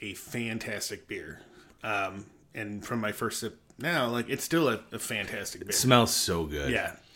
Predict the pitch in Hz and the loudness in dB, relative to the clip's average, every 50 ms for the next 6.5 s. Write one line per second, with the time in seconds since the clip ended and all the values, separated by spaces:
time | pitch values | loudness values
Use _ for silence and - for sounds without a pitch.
0 | - - - - - - - - - - - 131 123 120 117 113 107 104 127 135 | -16 -14 -14 -18 -18 -20 -20 -20 -20 -4 2 4 6 6 6 6 8 10 10 10
1 | 131 - 135 123 117 110 98 90 87 82 - - - - 87 87 85 76 65 - | 12 12 12 12 12 10 8 6 4 0 0 -2 -2 -2 -2 -2 -2 -2 -4 -8
2 | - - - - - - 73 76 - - - 98 110 117 113 90 - - 107 123 | -10 -12 -14 -14 -10 -10 -8 -8 -8 -10 -6 -4 -2 -2 -2 -2 2 4 4 4
3 | 120 - 120 127 135 139 135 127 131 - - - - - - _ 117 113 151 185 | 6 6 10 10 12 12 10 8 6 2 -12 -20 -20 -20 -10 _ 6 8 10 10
4 | 180 - - 156 143 131 123 120 117 113 113 110 104 101 90 - - - - - | 10 8 10 12 12 12 12 12 12 12 12 12 10 8 6 -2 -8 -10 -2 2
5 | 98 98 92 90 87 82 - - - - - - - - - - 135 120 113 104 | 2 4 4 4 2 0 -2 -6 -10 -10 -10 -8 -6 -6 -2 2 4 4 4 4
6 | 82 73 69 71 - - - _ _ | 2 0 -4 -6 -8 -10 -20 _ _